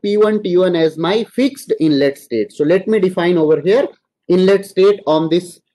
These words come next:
temperature and pressure diagram. So on this temperature and pressure diagram, I am defining inlet state as my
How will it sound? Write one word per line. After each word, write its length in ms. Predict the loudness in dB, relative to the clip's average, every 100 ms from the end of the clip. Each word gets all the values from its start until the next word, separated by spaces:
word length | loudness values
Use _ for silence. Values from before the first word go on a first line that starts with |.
| _ _ _
temperature 800 | 0 0 2 2 2 2 2 0 -2
and 340 | -2 -2 -4 _ _ _
pressure 380 | 0 0 2 0
diagram. 520 | 0 -2 -2 -2 -2
So 200 | -2 -4 0
on 240 | 0 2
this 180 | 0 -2
temperature 540 | -2 -2 -2 -2 0
and 120 | 0
pressure 340 | 0 -2 0 0
diagram, 440 | 0 0 0 -2
I 100 | -2
am 120 | -4 -2
defining 640 | -4 0 0 2 0 -2 -10 _ _
inlet 380 | 0 2 2 0
state 500 | -4 -4 0 0 -2 -6
as 440 | -2 0 -2 -4 _ _ -8
my 360 | -2 0 -2